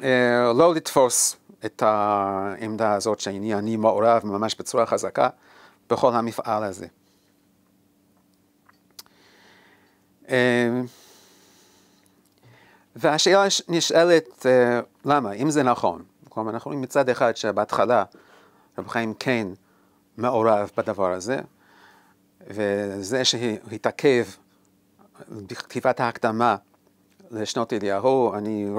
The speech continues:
ארצה לטעון שבעצם זה משקף גם כן איזושהי התלבטות עקרונית שהייתה לו, שבסוף הוא הכריע לטובת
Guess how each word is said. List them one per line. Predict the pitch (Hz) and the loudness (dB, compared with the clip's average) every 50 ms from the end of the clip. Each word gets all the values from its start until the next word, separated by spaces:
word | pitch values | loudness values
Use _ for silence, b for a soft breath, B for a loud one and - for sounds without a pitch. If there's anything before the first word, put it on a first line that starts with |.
| - - - | -6 -6 -8
ארצה | 107 98 - - 139 | -10 -6 -2 0 0
לטעון | 120 117 113 - 104 104 107 110 117 110 | 0 0 -2 -2 -4 -4 -4 -6 -8 -8
שבעצם | - - 110 107 104 113 117 - 131 120 | -6 -4 -4 -4 -4 -4 -6 -4 -6 -6
זה | 107 120 127 | -4 -2 -2
משקף | 127 123 110 - - 120 - 135 127 - 180 156 139 - | -2 -2 -4 -6 -8 -8 -6 -6 -2 0 -2 -2 -2 -2
גם | - 131 135 | -2 -4 -2
כן | 135 139 123 123 | -2 -4 -4 -2
איזושהי | - 123 - 120 - 117 117 107 B B B B B B | -4 -4 -4 -4 -4 -4 -6 -8 B B B B B B
התלבטות | 113 - 123 120 107 - - - 147 131 - - - _ b b b b b b | -8 -2 -2 -2 -2 -4 -6 -4 -4 -4 -4 -6 -18 _ b b b b b b
עקרונית | - - - - 110 127 123 - | -12 -8 -4 -4 -2 -2 -4 -4
שהייתה | - 110 98 - - 101 85 | -2 -4 -2 -2 -2 -4 -2
לו, | 101 135 147 143 | 0 0 0 0
שבסוף | - - 101 104 - - 135 117 - | -2 -4 -6 -6 -4 -2 -4 -4 -4
הוא | - 123 | -4 -8
הכריע | 104 - - - 147 143 135 113 95 - b b b b b b b b b b - | -8 -8 -6 -2 2 4 4 4 2 0 b b b b b b b b b b -14
לטובת | 107 - - 127 104 95 117 135 127 117 - - | -12 -4 -2 -2 0 2 4 2 2 2 -2 -8